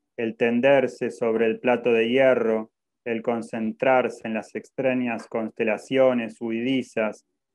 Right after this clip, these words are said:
entre leves velos plateados, y toda mi vida tan similar a aquella carrera ciega,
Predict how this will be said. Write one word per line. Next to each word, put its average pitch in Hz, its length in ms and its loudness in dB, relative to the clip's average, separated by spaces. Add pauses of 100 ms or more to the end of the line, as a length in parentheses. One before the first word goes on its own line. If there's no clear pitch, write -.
(160)
entre 117 340 -2
leves 123 440 2
velos 120 380 2
plateados, 117 840 0 (1200)
y 120 140 -6
toda 139 400 4
mi 123 200 0
vida 123 600 0
tan 123 240 -2
similar 117 640 0
a 110 60 0
aquella 113 480 -6
carrera 110 440 -2
ciega, 117 520 0